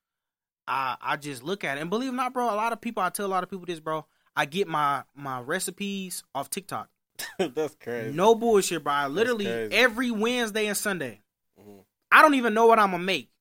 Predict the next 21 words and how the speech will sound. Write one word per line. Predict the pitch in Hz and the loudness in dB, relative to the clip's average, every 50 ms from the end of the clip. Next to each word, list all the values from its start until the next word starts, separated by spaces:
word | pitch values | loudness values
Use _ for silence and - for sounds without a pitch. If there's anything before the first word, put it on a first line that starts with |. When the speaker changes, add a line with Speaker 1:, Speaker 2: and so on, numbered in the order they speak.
| _ _ _ _ _ - | _ _ _ _ _ -6
Speaker 1:
until | 185 185 - - 247 240 | -6 -2 0 2 4 4
I | 220 208 | 4 4
get | 180 208 202 208 | 4 2 0 0
to | 208 | -2
the | 175 147 | -4 -4
grocery | 135 175 190 180 - 160 147 | -2 -2 -2 -2 -2 -6 -8
store. | - - 127 117 101 92 _ _ _ _ _ _ _ - 95 | -10 -10 -10 -12 -14 -16 _ _ _ _ _ _ _ -14 -12
I | 120 123 | -12 -6
get | 123 165 190 190 | 0 0 0 0
Speaker 2:
Wow. | - | 0
Speaker 1:
to | 220 | -2
the | 196 | -2
grocery | 185 185 185 175 - 165 156 | 0 0 0 -2 -2 -6 -8
store, | - 170 160 156 151 147 - - | -6 -4 -4 -4 -4 -6 -6 -8
I | 131 131 | -10 -8
go | 139 151 165 170 165 | -6 -4 -4 -4 -4
on | 156 151 | -6 -6
TikTok. | - 175 143 - 135 110 104 - - _ _ _ _ _ _ _ _ _ | -6 -8 -8 -8 -10 -12 -12 -14 -18 _ _ _ _ _ _ _ _ _
I | - 160 240 254 | 4 4 4 4
put | - - 269 247 226 | 4 4 4 4 6
in | 220 208 196 185 175 165 156 | 4 2 2 0 0 -2 -4